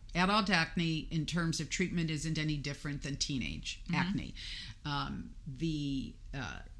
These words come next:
Speaker 1: when you have what they call hormonal acne, which is about eighty-five percent of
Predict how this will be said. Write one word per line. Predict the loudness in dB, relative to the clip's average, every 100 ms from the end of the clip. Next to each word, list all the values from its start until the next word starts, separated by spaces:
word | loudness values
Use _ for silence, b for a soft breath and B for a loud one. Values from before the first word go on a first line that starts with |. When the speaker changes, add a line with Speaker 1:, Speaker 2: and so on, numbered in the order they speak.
| -6 -2
Speaker 1:
when | 4
you | 6
have | 6 6 4
what | 0 -2
they | -2
call | -2 -2 0 -2
hormonal | 0 2 4 4 4 2
acne, | 0 0 0
which | -2 -2
is | -2
about | 0 0 0 0
eighty-five | 0 2 2 2 0 0
percent | 0 2 2
of | 0